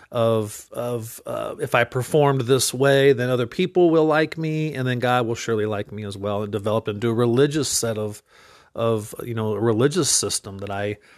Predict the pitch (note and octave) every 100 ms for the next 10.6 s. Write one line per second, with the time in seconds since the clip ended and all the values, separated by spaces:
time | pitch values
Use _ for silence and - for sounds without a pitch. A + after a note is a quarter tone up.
0 | - _ B2+ A2 A#2+ B2 B2 A#2+ B2+ C3
1 | A#2 A#2 A#2+ A#2 A#2 G#2+ A2 A#2+ A2+ A#2
2 | - - _ _ _ A2 B2 C#3+ C3+ C3+
3 | C#3 G#3 D3 - - - - C3 B2+ B2
4 | B2 B2 B2 _ - - - _ - D3+
5 | - E3 G#3 - F#3 A3 G3+ F#2+ - _
6 | - B2+ B2 G#2+ G2 G#2 - _ - -
7 | - B2+ - E3 F#3 A2+ G2+ - B2 B2
8 | B2 B2+ B2+ C#3 C#3 C3+ - B2 C3 C#3
9 | C3+ C#3+ D3 C3 A#2 C#3 C#3 C#3+ C#3+ -
10 | - B2+ B2 A#2+ - -